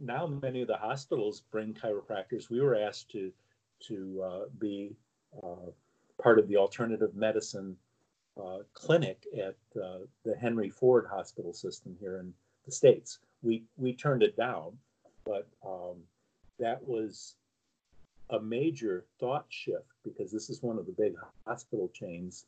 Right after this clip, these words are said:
in the metropolitan area, uh, of Detroit. And, um, to bring in alternative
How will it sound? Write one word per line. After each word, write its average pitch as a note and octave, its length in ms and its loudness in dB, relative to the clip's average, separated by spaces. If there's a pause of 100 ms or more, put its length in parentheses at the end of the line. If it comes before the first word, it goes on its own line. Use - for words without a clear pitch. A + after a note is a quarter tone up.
(120)
in G2 380 -4 (300)
the F#2+ 80 -4
metropolitan G2 520 2
area, E2+ 260 -4 (280)
uh, F#2 60 -8
of F#2 340 -2
Detroit. F2 460 0 (680)
And, F#2+ 520 2
um, F2+ 420 -4 (1500)
to - 140 6
bring B2+ 320 10
in B2 180 4
alternative G#2+ 560 0